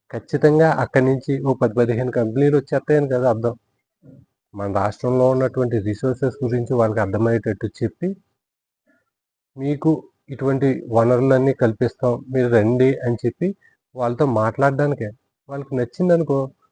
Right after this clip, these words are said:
వచ్చే అవకాశం ఉంటది. ఒక పది పదిహేను మందితో మనం భేటీ అయితే, ఒకళ్ళు ఇద్దరు మొగ్గు చూపే అవకాశం ఉంటది. అంతేగాని మనం ఇంట్లో కూర్చుండి,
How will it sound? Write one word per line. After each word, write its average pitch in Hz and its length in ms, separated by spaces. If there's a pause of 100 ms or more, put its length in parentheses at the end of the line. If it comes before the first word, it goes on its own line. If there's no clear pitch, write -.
(180)
వచ్చే 135 260
అవకాశం 135 500
ఉంటది. 113 260 (540)
ఒక 123 240
పది 117 300
పదిహేను 127 460
మందితో 123 380
మనం 143 320
భేటీ 120 300
అయితే, 143 320 (440)
ఒకళ్ళు 135 320
ఇద్దరు 135 460 (160)
మొగ్గు 131 240
చూపే 147 320
అవకాశం 135 480
ఉంటది. 110 200 (180)
అంతేగాని 135 520
మనం 135 200
ఇంట్లో 127 340
కూర్చుండి, 131 580